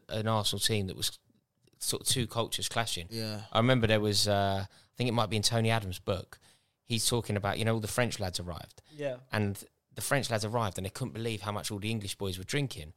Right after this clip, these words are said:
Speaker 2: Yeah.
Speaker 1: And then it, Adams has said something like, uh, "All the English boys were in the pub." drinking, going, "I can't believe how much all those French geezers smoke."
Speaker 3: Yeah.
Speaker 1: And it was just like a cla-, a bit of a clash of cultures.
Speaker 2: Yeah.
Speaker 1: And Bergkamp came in,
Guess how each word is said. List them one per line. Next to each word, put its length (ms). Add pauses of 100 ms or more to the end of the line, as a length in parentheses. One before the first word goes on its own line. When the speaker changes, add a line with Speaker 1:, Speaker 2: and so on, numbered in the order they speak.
Speaker 2:
Yeah. 220 (280)
Speaker 1:
And 140
then 260
it, 140 (840)
Adams 340
has 180
said 200
something 260
like, 380
uh, 300 (500)
"All 80
the 100
English 220
boys 200
were 60
in 80
the 60
pub." 380 (360)
drinking, 500
going, 260 (140)
"I 140
can't 160
believe 320
how 80
much 200
all 80
those 140
French 260
geezers 280
smoke." 440 (180)
Speaker 3:
Yeah. 200
Speaker 1:
And 80
it 60
was 120
just 180
like 180
a 80
cla-, 220
a 40
bit 160
of 80
a 60
clash 280
of 80
cultures. 560
Speaker 2:
Yeah. 120 (260)
Speaker 1:
And 160
Bergkamp 380
came 280
in, 340